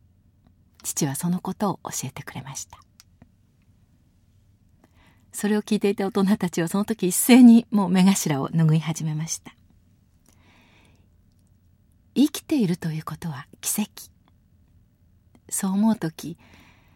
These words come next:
周りの細かいことに気を取られたり、人の目が気になったり、そんなことが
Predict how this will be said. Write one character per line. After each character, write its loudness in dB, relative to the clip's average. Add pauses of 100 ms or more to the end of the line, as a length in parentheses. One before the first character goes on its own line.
(320)
周 -2
り -2
の 0
細 0
か -2
い -4
こ -6
と -8
に -6
気 -4
を 0
取 -4
ら -2
れ -4
た -8
り、 -10 (1300)
人 -4
の 0
目 0
が -2
気 -12
に -2
な -2
っ -14
た -4
り、 -6 (840)
そ -10
ん -4
な -4
こ -8
と -4
が -4